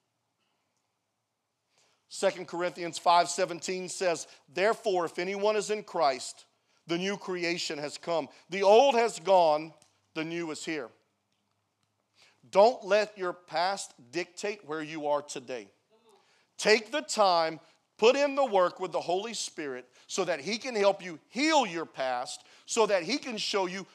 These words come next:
what's in your future. 'Cause if all you do is continue to look to the past, you will never see what he is working on today, and you definitely won't see where he is leading you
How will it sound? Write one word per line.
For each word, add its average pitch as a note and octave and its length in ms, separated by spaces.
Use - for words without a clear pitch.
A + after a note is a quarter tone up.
what's A3 480
in G#3+ 200
your G3+ 380
future. G3 600
'Cause A3+ 160
if F#3+ 140
all B3 300
you D4 140
do C#4 280
is G3 140
continue G#3 540
to - 120
look A#3 240
to A#3+ 80
the A#3+ 100
past, B3 480
you G#3 160
will G3 160
never A#3+ 440
see A#3 480
what G#3 380
he A#3 240
is G#3 160
working G#3 400
on F#3+ 180
today, F3+ 560
and G#3+ 160
you A3+ 140
definitely A#3 760
won't E3+ 300
see G3 260
where G3+ 260
he G#3 160
is F#3 160
leading A3+ 380
you B3 260